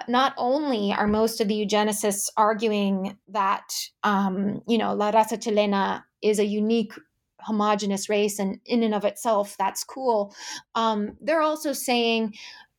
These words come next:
"In the world, we are a unique version of humanity that other groups and other people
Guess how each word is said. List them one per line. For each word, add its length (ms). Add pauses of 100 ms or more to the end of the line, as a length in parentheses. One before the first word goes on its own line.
(320)
"In 440 (160)
the 220
world, 920 (1000)
we 500
are 260
a 120
unique 800 (300)
version 720
of 200
humanity 920 (340)
that 380 (240)
other 420
groups 800
and 200 (140)
other 460
people 580